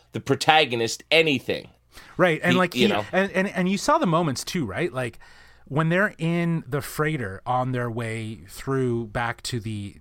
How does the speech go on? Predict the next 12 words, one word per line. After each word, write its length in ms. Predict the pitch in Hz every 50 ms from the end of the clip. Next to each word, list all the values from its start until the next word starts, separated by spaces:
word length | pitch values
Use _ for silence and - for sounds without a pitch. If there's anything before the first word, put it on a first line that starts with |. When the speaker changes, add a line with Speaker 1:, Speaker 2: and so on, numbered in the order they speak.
| _ -
Speaker 2:
to 180 | - - 120
the 220 | 101 107 101 - - _
airport, 680 | - 135 160 190 202 - - - 98 87 87 92 - - - - - - - - - - - -
they're 280 | 110 139 139 131 127
talking 560 | 110 - - - 143 151 175 - - 170 147
about, 480 | 139 117 101 120 113 110 110 107 107 - _ _ _ _ _ _ _ _ _ _ _
uh, 300 | 120 117 113 107 107 104
the 80 | 101 110
plutonium 1000 | - - 139 117 - - - 131 135 139 143 139 127 117 110 107 107 107 104 - - _ - -
at 240 | 123 113 - _ -
the 440 | 120 107 104 104 101 101 101 101 -
U-, 240 | 113 113 117 110